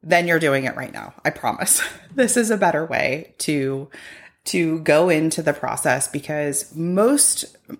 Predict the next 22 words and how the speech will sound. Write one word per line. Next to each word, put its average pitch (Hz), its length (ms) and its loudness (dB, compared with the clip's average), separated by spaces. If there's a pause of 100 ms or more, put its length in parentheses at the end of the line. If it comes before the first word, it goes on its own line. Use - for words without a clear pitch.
most 202 500 2
of 220 140 0
my 175 140 -2
clients, 143 520 -2
most 151 240 -2
of 180 120 -6
my 151 100 -2
students, 139 500 -4
and - 200 -10
I - 60 -18
think 330 220 -4 (240)
most 254 240 2
everybody 151 540 2 (520)
who 240 140 -4
goes 220 220 2
into 214 160 -2
this 190 160 -4
process - 920 -2
is 190 680 0 (420)
really 240 480 0
dreading 135 360 2
it. - 180 -6